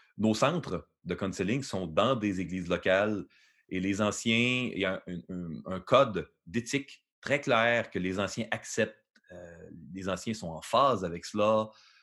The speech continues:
Euh, ils, euh, ils savent que s'il y a une situation de discipline, on, on va, euh, on, on, il y a un, il y a un canal, euh, qui va se rendre à eux. Euh, et, euh, euh, maintenant,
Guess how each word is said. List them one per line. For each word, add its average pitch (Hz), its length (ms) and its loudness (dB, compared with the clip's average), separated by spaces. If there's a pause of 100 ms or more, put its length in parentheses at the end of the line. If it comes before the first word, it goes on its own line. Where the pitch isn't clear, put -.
(200)
Euh, 87 260 -2
ils, 95 300 -2
euh, 85 240 0 (180)
ils 95 140 -6
savent 120 320 2
que 104 100 -8
s'il 95 260 -6
y 98 80 0
a 98 40 2
une 95 80 -4
situation 95 420 -4
de 85 120 -6
discipline, 101 680 -2 (360)
on, 78 180 -8
on 87 140 -6
va, 85 320 2
euh, - 500 -10 (680)
on, - 200 -20 (440)
on, - 280 -14 (360)
il 95 140 -12
y 98 60 0
a 95 120 2
un, 92 120 -4
il 92 60 -4
y 92 40 -2
a 87 60 0
un 85 80 -2
canal, 117 560 4 (160)
euh, 82 80 -4
qui - 160 -12
va 87 100 4
se - 120 -8
rendre 95 240 0
à 104 80 8
eux. 131 320 0 (400)
Euh, 90 260 2
et, 107 300 2
euh, 101 180 0 (600)
euh, 98 200 2 (240)
maintenant, 123 500 2